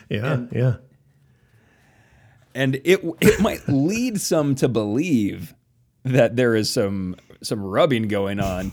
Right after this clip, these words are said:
Speaker 1: <laughs> Some
Speaker 2: That,
Speaker 1: rubbing.
Speaker 2: that is not happening. There is no,
Speaker 1: Uh-huh.
Speaker 2: you know, crotch whisker rubbings going on.
Speaker 1: <laughs>
Speaker 2: Anyway, I just wanted to see if, like, I was doing something weird. <laughs>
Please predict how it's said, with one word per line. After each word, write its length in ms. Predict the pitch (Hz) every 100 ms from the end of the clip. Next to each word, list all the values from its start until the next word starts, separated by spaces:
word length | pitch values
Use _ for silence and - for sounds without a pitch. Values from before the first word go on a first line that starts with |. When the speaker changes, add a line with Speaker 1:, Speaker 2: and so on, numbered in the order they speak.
| -
Speaker 1:
<laughs> 120 | -
Some 380 | - - 143 120
Speaker 2:
That, 40 |
Speaker 1:
rubbing. 420 | 107 117 117 170 -
Speaker 2:
that 220 | 120 143 127
is 180 | 110
not 300 | 107 139 190
happening. 580 | 117 127 180 95 92 - -
There 180 | 131
is 120 | 123 117
no, 600 | 139 165 147 120 98 -
Speaker 1:
Uh-huh. 220 | - 90 90
Speaker 2:
you 140 | 113
know, 300 | 135 175 95 _ - - _ _
crotch 640 | - - 135 135 127 -
whisker 500 | 101 104 127 - 110
rubbings 460 | 104 117 117 101 90
going 300 | 92 85 87
on. 280 | 85 - 135 _ _ _ _ _ _ _ _ -
Speaker 1:
<laughs> 260 | - 269 - - - - - - _
Speaker 2:
Anyway, 520 | 117 123 98 82 90 - - - _ _ _ - -
I 80 |
just 160 | 160 170
wanted 140 | 160
to 60 | 127
see 160 | - 127
if, 100 | 120
like, 160 | 104
I 160 | 98 113
was 160 | 123
doing 260 | 113 208 117
something 480 | - 123 110 120 104
weird. 420 | 110 113 117
<laughs> 40 | 139